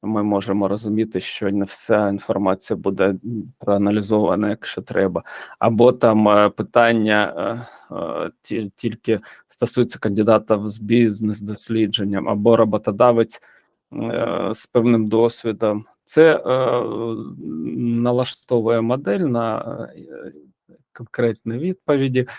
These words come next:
які можуть якраз і бути враховані як упередженість. І тому, е, потенціальні джерела упередженості в даних, моделі, прийоми різні.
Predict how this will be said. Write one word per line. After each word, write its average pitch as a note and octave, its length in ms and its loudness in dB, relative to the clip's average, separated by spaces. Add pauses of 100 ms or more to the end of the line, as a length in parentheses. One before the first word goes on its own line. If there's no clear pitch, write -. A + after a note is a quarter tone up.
(360)
які C3 220 -4
можуть A2 540 0
якраз G#2 520 -4
і G#2+ 40 -6
бути G#2+ 420 0 (600)
враховані A2+ 680 2
як G#2+ 260 -4
упередженість. - 880 -6 (600)
І A2+ 80 -6
тому, G#2+ 480 6 (480)
е, - 140 -2
потенціальні A#2 800 4
джерела D#3 520 8
упередженості B2+ 1300 0
в A2 800 -10
даних, C#3 560 2
моделі, B2 640 2 (640)
прийоми A#2+ 640 2
різні. A#2 520 -2